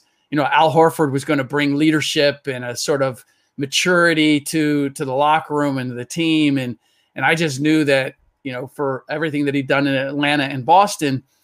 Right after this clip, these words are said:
that's not the kind of personality he had. And it wasn't gonna be big enough to sway Joel Embiid or, or Ben Simmons,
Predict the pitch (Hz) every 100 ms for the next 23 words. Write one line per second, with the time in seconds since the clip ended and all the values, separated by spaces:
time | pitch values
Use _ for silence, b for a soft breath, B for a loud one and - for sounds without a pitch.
0 | _ - 135 - 151 156 - 175 147 165
1 | 151 - 151 - 143 131 131 127 123 131
2 | 131 139 135 127 123 - _ _ _ 131
3 | 131 135 139 147 143 147 139 131 123 135
4 | 139 131 131 127 123 - - _ _ _
5 | _ 151 127 - 139 135 135 135 135 127
6 | 131 123 120 131 131 131 123 123 120 123
7 | 139 131 117 127 123 - 151 139 127 117
8 | 104 -